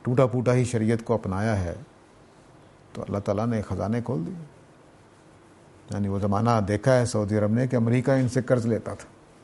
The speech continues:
लेकिन जब फिर आहिस्ता आहिस्ता ये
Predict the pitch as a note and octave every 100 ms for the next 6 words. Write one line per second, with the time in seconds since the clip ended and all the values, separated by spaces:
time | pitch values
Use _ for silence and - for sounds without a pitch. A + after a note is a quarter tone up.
0 | - - - - - - - - - -
1 | - - - - - - - - - -
2 | G2+ G2+ G#2 G2+ G#2 G2 - G2 G2 G2
3 | - A2+ G2 - G#2+ F2+ E2